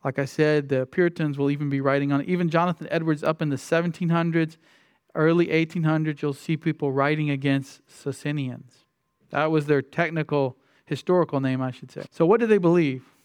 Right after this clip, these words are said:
Well, in addition to what we just looked at, they rejected the preexistence of Christ. So Socinians said Christ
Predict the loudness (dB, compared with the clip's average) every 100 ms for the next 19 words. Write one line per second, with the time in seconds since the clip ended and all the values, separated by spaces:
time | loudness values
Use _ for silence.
0 | _ _ 2 4 4 2 2 0 -4 0
1 | 2 4 2 -2 -8 -6 -4 0 0 0
2 | -2 -6 -10 _ _ -2 2 2 2 2
3 | 2 0 0 -2 -2 2 2 2 2 0
4 | 0 -4 -4 -6 _ -8 -4 -4 -6 -18
5 | -16 -10 -8 -8 -6 0 2 2 0 0
6 | 2 2 -2 _ _ _ _ _ -2 -2
7 | -2 -14